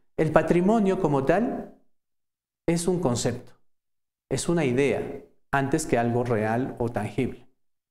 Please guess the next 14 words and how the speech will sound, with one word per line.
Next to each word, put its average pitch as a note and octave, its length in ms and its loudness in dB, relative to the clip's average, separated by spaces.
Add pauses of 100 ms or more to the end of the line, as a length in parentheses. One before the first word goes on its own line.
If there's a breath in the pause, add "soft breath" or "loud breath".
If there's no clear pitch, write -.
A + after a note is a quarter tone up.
En, B2 360 -4 (540)
en C#3 100 0
el C3+ 120 0
caso G3 220 2
de C4+ 60 2
los C4 140 2
activos F3 360 2
es E3 120 0
fácil D3+ 260 0
reconocer D3+ 480 0
porque A#2+ 220 0
son C#3 160 0
recursos C#3 420 0
económicos. C#3+ 680 -2